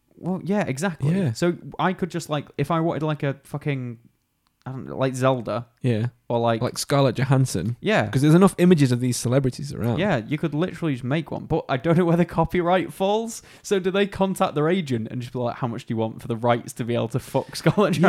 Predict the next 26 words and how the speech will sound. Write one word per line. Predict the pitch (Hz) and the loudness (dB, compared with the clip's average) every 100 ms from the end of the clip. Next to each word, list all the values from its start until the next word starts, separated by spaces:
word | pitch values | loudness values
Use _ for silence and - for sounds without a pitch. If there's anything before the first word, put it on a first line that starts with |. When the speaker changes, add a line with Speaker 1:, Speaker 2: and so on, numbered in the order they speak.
| 220 | 6
Speaker 1:
Johansson?" | 190 - | 6 4
Speaker 2:
well, | 160 | -2
that's | 139 165 - | 0 -2 -2
a | |
good | 196 202 - | -2 -2 0
point, | 208 208 - | 2 2 0
'cause | 139 139 - | -6 -6 -4
I, | 156 147 | -4 2
I | 147 | 4
heard | 185 | 4
that | 170 92 | 0 -2
recently | 165 - - 101 | -2 -2 -6 -6
about | 104 117 120 | -4 -4 -2
deepfakes. | 131 143 - 57 - | -6 -6 -10 -12 -12
There | - | -12
was | 113 | -10
people | - 151 127 | -6 -6 -6
talking, | - 131 123 | -4 -4 -6
and | 107 | -12
I | - | -12
think | - | -12
it | 151 | -8
was | 143 | -6
on | 123 | -6
Corridor | 120 131 127 123 107 | -2 2 4 4 0
Club, | - 98 | -4 -8